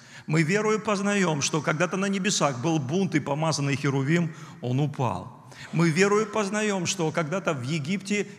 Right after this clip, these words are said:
Израиль был в рабстве. От нас ничего не требуется. Мы просто доверчиво принимаем эту информацию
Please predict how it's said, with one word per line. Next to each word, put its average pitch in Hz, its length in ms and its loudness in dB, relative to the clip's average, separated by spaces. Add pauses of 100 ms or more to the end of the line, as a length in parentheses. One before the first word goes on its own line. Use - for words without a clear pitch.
Израиль 160 520 -2
был 143 260 -4
в 131 60 -6
рабстве. 104 540 -8 (520)
От 131 180 -10
нас 196 200 -2
ничего 185 280 -2
не 196 100 -2
требуется. 131 460 -4
Мы 131 100 -4
просто 165 380 -2 (220)
доверчиво 165 580 -2
принимаем 180 580 -2
эту 160 200 -2
информацию 190 800 -2